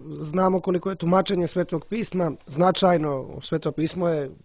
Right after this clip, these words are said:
kreugaoni kamen na kojem mnogi grade svoj duhovni život, ali za mnoge je i kamen spoticanja upravo zbog nekog pogrešnog,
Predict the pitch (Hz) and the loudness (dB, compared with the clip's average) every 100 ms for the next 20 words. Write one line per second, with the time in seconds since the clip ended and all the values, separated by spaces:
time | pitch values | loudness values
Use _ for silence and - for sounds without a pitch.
0 | - - 147 156 165 170 160 156 165 165 | -20 -8 -2 0 2 2 0 -2 -2 -2
1 | 165 156 147 160 156 156 160 160 143 160 | -2 -2 -4 -2 0 0 0 -2 -2 2
2 | 170 151 147 - 151 160 190 175 165 135 | 2 0 -4 -4 -4 -4 0 0 0 0
3 | 180 190 185 165 160 156 160 175 170 170 | 2 2 2 0 0 0 2 2 2 0
4 | 165 160 151 175 165 160 - 180 180 160 | 0 -2 -2 0 2 0 2 2 2 0
5 | 156 160 165 165 165 151 156 160 156 - | 0 2 0 0 -2 -2 -4 -2 -4 0
6 | 180 170 160 165 143 | 2 2 2 0 -4